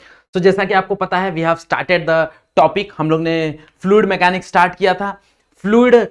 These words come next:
जो स्टैटिक वाला पार्ट था, वो हम लोग ने लास्ट लेक्चर में ही खत्म कर दिया था, which is nothing but a lecture number six। आज हम लोग नेक्स्ट लेक्चर देखने वाले हैं, which is nothing but a lecture number seven। ओके,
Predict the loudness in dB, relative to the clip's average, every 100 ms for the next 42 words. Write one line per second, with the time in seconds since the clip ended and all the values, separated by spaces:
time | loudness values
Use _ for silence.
0 | _ 0 0 0 0 0 2 0 2 2
1 | 4 2 2 0 2 0 0 -2 2 2
2 | 0 -2 -2 0 0 -2 -2 -2 -2 -2
3 | -2 -4 -6 -4 -4 -4 -4 -2 -4 -6
4 | -8 -6 -8 -8 -12 -16 _ -4 -4 -4
5 | -6 -6 -6 -6 -6 -4 -4 -4 -6 -6
6 | -8 -12 -12 -8 -8 -6 -6 -6 -8 -6
7 | -6 -6 -6 -6 -8 -8 -16 _ _ _
8 | -2